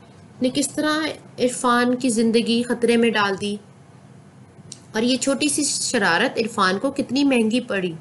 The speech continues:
हमें हमेशा शरारतों से बचना चाहिए और ऐसे काम नहीं करने चाहिए जिससे हमारी ज़िंदगी को ख़तरा हो।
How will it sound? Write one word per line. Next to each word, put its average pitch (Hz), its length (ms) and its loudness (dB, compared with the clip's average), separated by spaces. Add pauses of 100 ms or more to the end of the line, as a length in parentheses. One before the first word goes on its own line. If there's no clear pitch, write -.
(640)
हमें 247 220 2
हमेशा 240 420 0
शरारतों 214 520 0
से 277 140 -2
बचना 226 400 -2
चाहिए 165 420 -2 (120)
और 247 180 0
ऐसे - 240 -4
काम 294 280 0
नहीं 247 260 2
करने 202 320 -2
चाहिए 180 420 -2 (420)
जिससे 277 280 -2
हमारी 220 320 2
ज़िंदगी 185 460 0
को 370 120 2
ख़तरा 180 360 0
हो। 156 220 -4